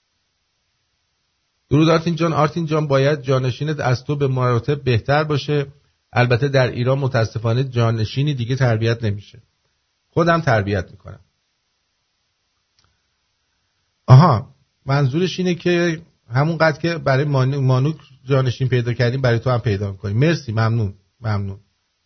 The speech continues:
تعجب کردم، گفتم اگه هستش بگیم، ما واقعاً دنبالش هستیم. ولی، اه، دوست عزیزمون سوا-، اوان می‌گن که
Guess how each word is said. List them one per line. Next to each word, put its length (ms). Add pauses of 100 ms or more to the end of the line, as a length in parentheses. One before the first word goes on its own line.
تعجب 360
کردم، 180
گفتم 300
اگه 280
هستش 400
بگیم، 300
ما 140
واقعاً 400 (100)
دنبالش 500
هستیم. 340
ولی، 180 (1120)
اه، 480 (1160)
دوست 240
عزیزمون 720 (280)
سوا-، 640
اوان 400
می‌گن 420
که 420